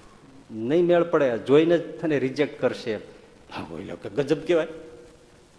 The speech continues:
તારી માન્યતા કે જે હોય તે, મેં તો આ તિલક ચાંદલાના હિસાબે જ્યારે જ્યારે જ્યાં જ્યાં ગયો છું, ત્યાં સફળ જ થયો છું." જો અંદરથી બળ હોય ને, તો કામ થાય.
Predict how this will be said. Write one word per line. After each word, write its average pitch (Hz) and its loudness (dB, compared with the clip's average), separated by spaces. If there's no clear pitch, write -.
તારી 120 2
માન્યતા 151 4
કે 165 2
જે 143 2
હોય 175 8
તે, - -4
મેં 139 2
તો 175 6
આ 170 4
તિલક 175 2
ચાંદલાના 175 4
હિસાબે 170 2
જ્યારે 139 4
જ્યારે 196 6
જ્યાં 131 2
જ્યાં 202 6
ગયો 208 8
છું, - -4
ત્યાં 180 0
સફળ 208 -2
જ 202 0
થયો - -12
છું." - -20
જો 180 4
અંદરથી 208 4
બળ 165 6
હોય 175 6
ને, - -4
તો 143 2
કામ 120 -4
થાય. 110 -14